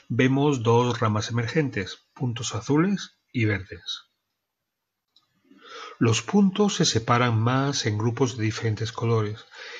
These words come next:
y en el lado derecho el árbol va cogiendo forma.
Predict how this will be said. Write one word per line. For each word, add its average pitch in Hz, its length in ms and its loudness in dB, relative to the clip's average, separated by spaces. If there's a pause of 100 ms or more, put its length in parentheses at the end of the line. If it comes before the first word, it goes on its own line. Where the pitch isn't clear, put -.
y 135 140 2
en 123 80 4
el 123 120 2
lado 147 260 6
derecho 160 600 0
el 120 140 2
árbol 120 300 2
va 113 60 -2
cogiendo 107 440 -8
forma. 101 480 -12